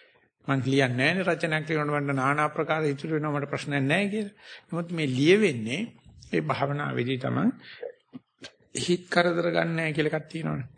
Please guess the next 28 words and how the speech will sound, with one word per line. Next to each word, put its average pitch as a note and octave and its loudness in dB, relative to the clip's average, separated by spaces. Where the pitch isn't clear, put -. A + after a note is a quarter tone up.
අන්නේ D3+ 0
හිත C#3 2
කරදර C#3+ 2
නොගැනීම E3+ 4
තමයි C3 -2
මේ D#3 0
භාවනාදී C#3 2
අපිට A#2+ -4
හම්බ A#2+ -4
වෙන D3+ -2
දේ. D#3 -4
ඒක D3 -2
නිකන් C#3 0
භාවනා C#3+ -6
නොකර C3 0
ගන්න G#2+ -2
බෑ. G2 -4
භාවනා B2+ 0
කරන්නවත් B2+ -4
ඕනේ, E3 -2
කමඨාන B2 -2
සුද්ධ B2 -2
වෙන්නත් D3+ -2
ඕනේ, F3+ -2
ඒක F3+ 0
දාලා C3+ 4
බලන්නත් C3 0
ඕනේ. F2+ -6